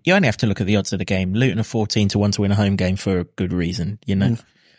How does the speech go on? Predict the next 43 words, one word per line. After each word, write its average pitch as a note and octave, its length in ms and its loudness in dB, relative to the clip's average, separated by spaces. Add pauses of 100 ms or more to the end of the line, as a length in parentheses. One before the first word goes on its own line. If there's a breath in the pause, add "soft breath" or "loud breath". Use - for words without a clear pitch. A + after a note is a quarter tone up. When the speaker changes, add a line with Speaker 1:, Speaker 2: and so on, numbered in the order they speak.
(160 soft breath)
Speaker 1:
So - 160 0
there's A2 200 0
been B2+ 160 2
some A#2 240 0
seasons G#2 320 -2
we G#2+ 60 2
haven't G#2 120 -2
even G2 120 -2
been G2+ 120 -4
fourteen G#2 420 2
to G2+ 100 0
one G2 120 2
to G2+ 100 0
win G2 140 2
a F#2 40 -2
league F#2+ 180 0
title. F#2 400 0
That's, - 400 -8 (100)
it's - 200 -4
just, - 320 -2
just - 220 -6
the A#2+ 80 -6
size B2 280 0
of A2+ 40 -4
the - 0 -
Speaker 2:
It's A2 100 0
good, - 40 2
yeah, C3+ 40 4
Speaker 1:
margins, A2 340 2
Speaker 2:
just - 40 0 (100)
stick - 60 -4
a G#2+ 60 -2
Speaker 1:
isn't G2 40 -2
it? B2 160 0
Speaker 2:
tenner G#2 120 -4
Speaker 1:
You A2+ 80 -2
Speaker 2:
up. G2+ 40 -6
Speaker 1:
know, C3 180 -6
it's, - 420 -8
um, A#2 220 0 (880 loud breath)
Speaker 2:
But A#2 160 2
then, C3+ 420 0
like, A#2+ 360 0